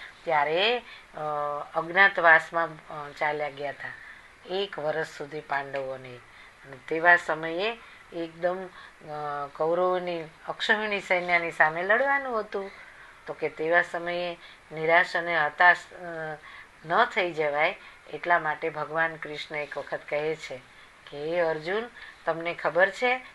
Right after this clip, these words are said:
કે તમારે કેવા યોદ્ધાઓની સાથે લડવાનું છે?" અને ત્યારે ભગવાને તેનો ઉકેલ આપ્યો કે તમારે મોટા મહારથીઓની સામે, ભીષ્મ જેવા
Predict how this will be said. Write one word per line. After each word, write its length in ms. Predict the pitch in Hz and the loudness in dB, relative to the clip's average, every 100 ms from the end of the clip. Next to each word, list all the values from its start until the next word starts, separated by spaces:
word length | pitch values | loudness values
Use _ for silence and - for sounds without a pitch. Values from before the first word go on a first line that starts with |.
| - | -12
કે 60 | 147 | -6
તમારે 420 | - 156 170 175 | -2 2 4 2
કેવા 380 | 170 156 156 175 | 0 0 4 4
યોદ્ધાઓની 680 | 185 185 170 185 190 185 180 | 4 0 4 4 4 0 2
સાથે 360 | 185 180 190 | 4 4 2
લડવાનું 520 | 180 180 180 185 180 | 2 4 6 4 4
છે?" 240 | 180 202 196 - - - - - - | -6 -2 -4 -4 -20 -20 -20 -16 -12
અને 220 | 147 143 | -10 -10
ત્યારે 520 | - 165 170 190 156 - - - - | -2 8 8 8 2 -4 -20 -16 -8
ભગવાને 440 | 151 156 160 156 | -4 0 0 -2
તેનો 340 | 147 151 151 143 | -6 -6 -6 -10
ઉકેલ 360 | 147 156 143 | -6 -4 -2
આપ્યો 360 | 135 135 135 123 - - - | -6 -6 -12 -12 -16 -20 -18
કે 100 | - | -12
તમારે 360 | 143 147 147 143 | -8 -4 -2 -4
મોટા 420 | 147 185 185 180 | -4 -4 6 6
મહારથીઓની 800 | 160 160 160 165 - 202 190 185 | 6 2 4 2 0 -4 -4 -2
સામે, 320 | 175 160 160 | 2 2 2
ભીષ્મ 440 | 139 165 - 214 214 | -4 -4 -4 0 2
જેવા 360 | 190 185 165 | 4 8 8